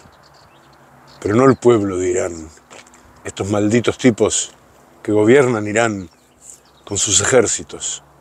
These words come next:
entre Irán y Edom, Edom representado mayormente por la cristiandad europea y norteamericana,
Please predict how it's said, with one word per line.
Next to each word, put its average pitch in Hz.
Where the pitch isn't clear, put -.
entre 104
Irán 110
y 117
Edom, 120
Edom 143
representado 127
mayormente 135
por 113
la 113
cristiandad 117
europea 107
y 104
norteamericana, 104